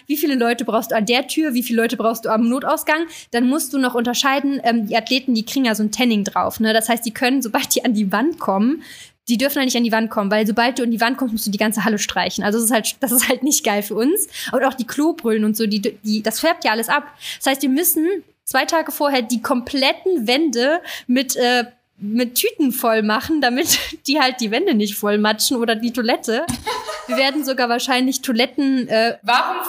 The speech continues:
Speaker 2: warum wird man da eigentlich so angepinselt?
Speaker 1: Weil,
Speaker 2: Warum macht man
Speaker 1: weil
Speaker 2: das?
Speaker 1: du auf der Bühne, du wirst ja angeleuchtet und wenn du hell bist,
Speaker 2: Ja.
Speaker 1: dann schluckt das komplett, deine komplette Definition. Du siehst im Prinzip gar nicht mehr, ob der muskulös ist oder nicht, weil du halt angestrahlt wirst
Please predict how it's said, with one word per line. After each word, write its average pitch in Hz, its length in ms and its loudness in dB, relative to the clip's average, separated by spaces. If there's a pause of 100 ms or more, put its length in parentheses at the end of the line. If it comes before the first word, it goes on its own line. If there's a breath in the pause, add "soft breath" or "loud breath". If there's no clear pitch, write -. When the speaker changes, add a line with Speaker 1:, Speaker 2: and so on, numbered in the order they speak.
Speaker 2:
warum 277 360 2
wird 311 180 0
man 320 160 2
da 277 80 4
eigentlich 277 320 0
so 226 120 0
angepinselt? 233 720 -2
Speaker 1:
Weil, 254 360 2
Speaker 2:
Warum 220 220 0
macht 277 240 0
man 220 180 2
Speaker 1:
weil 269 200 2
Speaker 2:
das? 285 120 -2
Speaker 1:
du 285 60 2
auf - 140 -2
der 254 100 2
Bühne, 302 360 0
du 247 100 -4
wirst 277 160 -2
ja 277 80 -8
angeleuchtet 226 800 0
und 247 100 2
wenn 247 140 2
du 247 100 2
hell 311 360 2
bist, 294 320 0
Speaker 2:
Ja. 202 360 0
Speaker 1:
dann 240 120 2
schluckt 294 460 -2
das 254 220 2
komplett, 262 440 -2
deine 254 200 2
komplette 254 400 -2
Definition. 254 540 0
Du 247 80 2
siehst 262 300 -2
im 240 100 0
Prinzip 226 360 -2
gar 220 180 2
nicht 233 180 -2
mehr, 220 120 2
ob 214 120 -4
der 226 100 0
muskulös 226 500 2
ist 220 60 -4
oder 220 160 2
nicht, 269 180 0
weil 240 100 2
du 254 60 0
halt 240 200 -2
angestrahlt 247 680 0
wirst 254 260 0